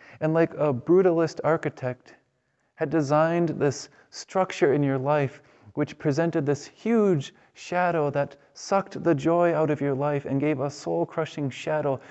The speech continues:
that overshadowed everything else in your life, because they were not kind, and because they were self-seeking and proud. But are you able to look past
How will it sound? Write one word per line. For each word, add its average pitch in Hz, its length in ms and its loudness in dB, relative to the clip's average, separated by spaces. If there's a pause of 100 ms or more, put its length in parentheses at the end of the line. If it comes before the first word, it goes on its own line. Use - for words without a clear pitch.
(180)
that - 120 0
overshadowed 170 640 4
everything 196 460 2
else 147 280 -4
in 135 40 -8
your 123 140 -6
life, 117 400 -10 (1200)
because 135 280 -4
they 165 260 2
were 127 120 0
not 117 240 -4
kind, 107 400 -8 (360)
and 147 100 2
because 156 280 2
they 170 140 4
were 156 140 2
self-seeking 156 800 0
and 123 100 -2
proud. 120 460 -6 (3000)
But 143 280 -6 (1600)
are 160 40 -8
you 214 140 -6
able 170 320 -2
to 143 140 -8
look 135 260 -4
past - 580 -8